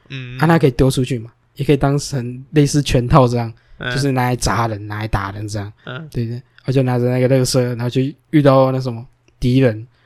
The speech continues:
Speaker 1: 嗯。
Speaker 2: 啊，因为我不能杀他嘛，杀他有很多后续事情要处理，很麻烦。
Speaker 1: 嗯。
Speaker 2: 对，然后我就看到他吧，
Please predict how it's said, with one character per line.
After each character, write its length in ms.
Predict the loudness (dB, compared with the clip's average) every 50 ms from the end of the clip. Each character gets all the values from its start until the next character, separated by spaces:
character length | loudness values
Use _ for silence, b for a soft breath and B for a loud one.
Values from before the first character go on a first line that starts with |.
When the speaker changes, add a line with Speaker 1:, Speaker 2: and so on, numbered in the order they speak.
| _ _
Speaker 1:
嗯。 300 | -12 -10 -8 -8 -8 -10 -2 _
Speaker 2:
啊， 80 | 6
因 20 | 8
为 60 | 8
我 80 | 8
不 140 | 8 8 8
能 100 | 8 8
杀 220 | 8 8 6 6 6
他 160 | 6 4 2
嘛， 120 | 0 -4 -6
杀 200 | 2 6 6 8
他 240 | 10 8 8 6 4 0 _
有 100 | -8 -6
很 180 | -2 -2 0 6
多 160 | 8 8 10
后 160 | 12 10 8
续 200 | 8 8 4 4
事 260 | 2 0 -2 -2 -2
情 160 | -2 -2 -2 0
要 100 | 0 0
处 200 | 0 0 0 0
理， 120 | 0 -2
很 120 | -2 -2
麻 180 | -2 -2 -2 -2
烦。 180 | -2 -4 -6 -6 b b b b -10
Speaker 1:
嗯。 280 | -8 -8 -8 -8 -10 -6
Speaker 2:
对， 220 | -6 -6 -6 -8 _ _ _ _ _ _ _
然 120 | 0 2 4
后 100 | 6 6
我 80 | 6
就 160 | 6 6 4 4
看 200 | 4 4 4 4
到 100 | 6 6
他 200 | 6 6 6 6
吧， 120 | 4 2